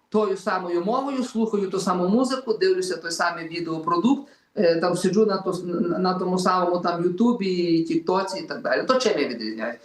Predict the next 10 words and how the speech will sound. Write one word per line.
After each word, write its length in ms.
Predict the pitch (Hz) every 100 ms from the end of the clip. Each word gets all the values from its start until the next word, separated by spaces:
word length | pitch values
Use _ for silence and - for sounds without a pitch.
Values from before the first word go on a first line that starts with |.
| - - -
Ну, 260 | 220 -
це, 380 | - 247 277 269 - - _ _
це, 400 | - 262 277 240
не 120 | 208 254
вірте, 240 | 302 240
це 120 | 233
така 260 | 233 214 240
стріла 580 | - 208 226 240 277 285
в 40 |
саме 560 | - - 220 233 254